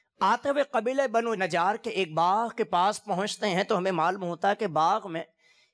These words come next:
ایک سرکش اونٹ ہے جو کسی کو بھی باغ میں داخل ہونے نہیں دیتا، اور جو بھی باغ میں داخل ہوتا ہے اس پر حملہ کر دیتا ہے۔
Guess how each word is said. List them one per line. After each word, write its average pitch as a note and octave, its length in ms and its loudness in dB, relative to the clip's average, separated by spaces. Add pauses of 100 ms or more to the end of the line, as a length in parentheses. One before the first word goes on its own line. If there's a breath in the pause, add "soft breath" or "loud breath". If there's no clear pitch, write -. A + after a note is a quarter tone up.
(180)
ایک B3+ 200 2
سرکش - 760 -2
اونٹ G#3+ 320 2
ہے D3 280 0 (140)
جو A3+ 80 2
کسی A#3+ 260 -2
کو A#3 200 0
بھی A#3 120 0
باغ G#3 400 2
میں A3 100 -2
داخل F#3 420 0
ہونے G3+ 260 -2
نہیں F3+ 260 0
دیتا، E3 400 0 (720 loud breath)
اور B3 180 4
جو A#3+ 440 0
بھی F#4 120 0
باغ B3 480 2
میں C#4+ 100 0
داخل G#3+ 440 -2
ہوتا A3 380 2
ہے C4 160 2
اس - 160 -8
پر A3 200 0
حملہ G3+ 220 -2
کر E3 260 -2
دیتا D3 400 -2
ہے۔ B2 80 -10